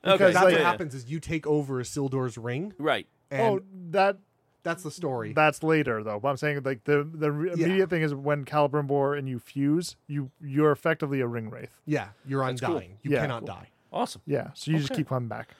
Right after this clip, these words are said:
Speaker 1: Yeah, well, I own the game already. I just haven't played it,
Speaker 3: It's
Speaker 1: so.
Speaker 3: great.
Speaker 1: Yeah, yeah.
Speaker 2: It is great.
Speaker 3: Um, so yeah, I had this, I had, uh, fuck Bruce.
Speaker 2: <laughs>
Speaker 1: Fuck Bruce.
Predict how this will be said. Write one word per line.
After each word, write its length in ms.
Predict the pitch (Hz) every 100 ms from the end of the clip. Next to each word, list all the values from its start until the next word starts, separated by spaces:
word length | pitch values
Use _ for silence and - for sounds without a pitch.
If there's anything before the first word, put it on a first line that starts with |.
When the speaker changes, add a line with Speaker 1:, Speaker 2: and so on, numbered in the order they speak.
| _ -
Speaker 1:
Yeah, 140 | 185
well, 100 | 143
I 120 | 135
own 100 | 175
the 60 | 170
game 180 | 165 165
already. 220 | 127 139
I 20 |
just 100 | 117 135
haven't 160 | 123
played 220 | 123 131
it, 60 | 143
Speaker 3:
It's 120 | 131
Speaker 1:
so. 60 | 87
Speaker 3:
great. 260 | 113 95 127
Speaker 1:
Yeah, 120 | 120
yeah. 80 | 110
Speaker 2:
It 60 |
is 180 | 151 135
great. 240 | - 110 - _
Speaker 3:
Um, 460 | 120 120 117 113 110 _
so 140 | - 147
yeah, 140 | 143 123
I 80 |
had 200 | 135 165
this, 300 | 143 131 - - _ _ _ _ -
I 60 | 120
had, 220 | 135 123
uh, 420 | 120 113 107 107 104 - - 107 -
fuck 280 | 165 156
Bruce. 320 | - 104 101 - _ _ -
Speaker 2:
<laughs> 60 | 147 - 254 - 131 110 -
Speaker 1:
Fuck 400 | - 180 208 -
Bruce. 480 | - 110 117 110 -